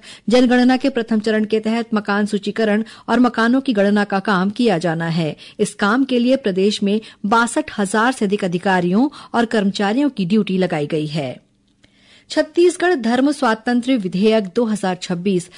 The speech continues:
राज्यपाल की मंजूरी मिलने के बाद अब राजपत्र में प्रकाशित कर दिया गया है।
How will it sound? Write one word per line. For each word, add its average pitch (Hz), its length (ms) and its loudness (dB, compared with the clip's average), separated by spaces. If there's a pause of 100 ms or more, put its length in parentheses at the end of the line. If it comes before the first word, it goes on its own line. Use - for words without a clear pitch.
(220)
राज्यपाल 226 500 2
की 269 120 0
मंजूरी 196 400 2
मिलने 175 280 0
के 185 120 -4
बाद 185 300 0 (280)
अब 220 120 0
राजपत्र 233 500 -2
में 247 120 2
प्रकाशित 185 520 -2
कर 175 140 -2
दिया 175 260 0
गया 143 200 -4
है। 143 320 -4